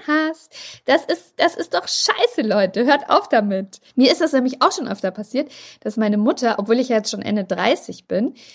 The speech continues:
ähm, wenn die bei mir zu Besuch ist, dass die dann anfängt, aufzuräumen. Und so auch Klamotten, zum Beispiel meine Wäsche zu machen, wo ich immer sag, "Hör auf damit." Weil ich halt auch zum Beispiel keinen Bock hab,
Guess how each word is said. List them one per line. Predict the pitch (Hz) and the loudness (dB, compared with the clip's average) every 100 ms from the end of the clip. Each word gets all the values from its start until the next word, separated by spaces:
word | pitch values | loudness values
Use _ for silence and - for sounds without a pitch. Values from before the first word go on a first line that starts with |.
| - _ _ | -20 _ _
ähm, | 214 214 208 | 4 4 0
wenn | 220 247 | 0 4
die | 302 | 4
bei | 226 | 4
mir | 233 285 | 6 4
zu | - 220 | 2 -2
Besuch | 208 190 302 427 | -2 0 0 0
ist, | - 233 381 - _ | -2 -2 -2 -8 _
dass | 233 233 | -10 -8
die | - 269 | -8 -4
dann | 226 226 | -2 -2
anfängt, | 320 440 - 190 240 - - - _ _ _ _ | -6 -8 -8 -6 -6 -8 -18 -20 _ _ _ _
aufzuräumen. | 453 - - 240 156 165 175 - _ _ _ _ - | -8 -4 -2 -2 -4 -10 -12 -18 _ _ _ _ 0
Und | 226 226 | 0 2
so | 254 262 254 | 4 4 4
auch | 240 - | 0 2
Klamotten, | 254 233 370 - 214 - | 2 2 0 0 -2 -4
zum | - 208 | -6 -2
Beispiel | 220 226 | -2 0
meine | 226 214 | -2 0
Wäsche | 269 - 453 | -2 -2 -6
zu | - | -8
machen, | 180 196 | -10 -6
wo | |
ich | 226 | -6
immer | 214 | -4
sag, | 214 220 _ | -6 -8 _
"Hör | 254 339 | 2 2
auf | - 415 | 0 -2
damit." | 247 190 190 - - - - - _ | -2 -4 -8 -20 -20 -20 -20 -20 _
Weil | 208 | 0
ich | 233 | 2
halt | 254 254 214 | 2 2 0
auch | - | -2
zum | 233 | -4
Beispiel | 240 214 | -4 -6
keinen | - 262 311 - | -4 -2 -2 -2
Bock | 339 - | -4 -4
hab, | 202 254 - | -4 -4 -6